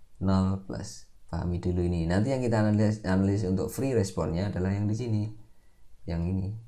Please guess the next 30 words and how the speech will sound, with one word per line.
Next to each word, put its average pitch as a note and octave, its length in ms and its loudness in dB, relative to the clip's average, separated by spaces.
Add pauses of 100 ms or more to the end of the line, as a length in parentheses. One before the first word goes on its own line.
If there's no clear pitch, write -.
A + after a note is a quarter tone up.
(160)
Oke E2 400 -4
ya, G2 320 -6
sama G2 400 2
dengan F2 240 -2
persamaan G2+ 640 -2 (400)
order F#2 560 2 (320)
dua F#2+ 320 4
nanti. F#2+ 400 -4
Eh, F#2 80 4
order F#2 240 4
satu, F#2+ 560 2
order - 160 -12
dua. - 380 -10 (840)
Order F#2 160 -2
satu E2+ 320 0
ya F#2 80 -4
bingung, B2+ 400 0
order F#2+ 160 -4
dua F2+ 320 0
malah D#2+ 320 -2
lah F2 180 -4
ya. A2+ 300 -2 (880)
Oke, B2+ 400 0
kita A#2+ 240 2
analisis A#2 480 2
dengan F#2+ 480 4
cara F#2+ 800 2
apa E2+ 160 -8
mau? D2+ 240 -2 (3750)
Hukum G#2 320 2